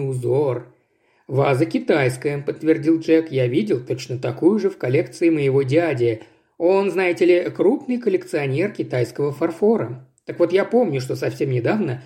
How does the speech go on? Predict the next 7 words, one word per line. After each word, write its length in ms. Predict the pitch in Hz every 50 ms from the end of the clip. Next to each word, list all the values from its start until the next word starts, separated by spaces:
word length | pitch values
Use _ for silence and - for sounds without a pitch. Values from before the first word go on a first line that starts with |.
| - _ _ -
обратил 460 | 147 139 170 208 220 - 190 175 180
внимание 580 | 196 208 220 190 147 135 131 127 139 175 196
на 140 | 180 147 127
точно 500 | 127 - - - 196 - - - - 208 202
такую 480 | - - 131 127 - 131 135 139 135
же 140 | 127 123 139
вазу". 580 | 131 120 123 135 127 110 113 123 123 123 123